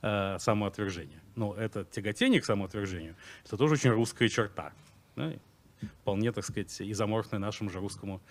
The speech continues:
нашей же русской, э, провинциальности. <clears throat> Вот. Поэтому, э,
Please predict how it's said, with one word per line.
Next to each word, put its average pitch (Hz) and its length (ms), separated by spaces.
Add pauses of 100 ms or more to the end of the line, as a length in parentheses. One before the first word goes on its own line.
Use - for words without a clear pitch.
(220)
нашей 110 220
же 98 100
русской, 101 340
э, 110 220
провинциальности. 107 800 (600)
<clears throat> - 20
Вот. 131 440 (960)
Поэтому, 160 520
э, 113 420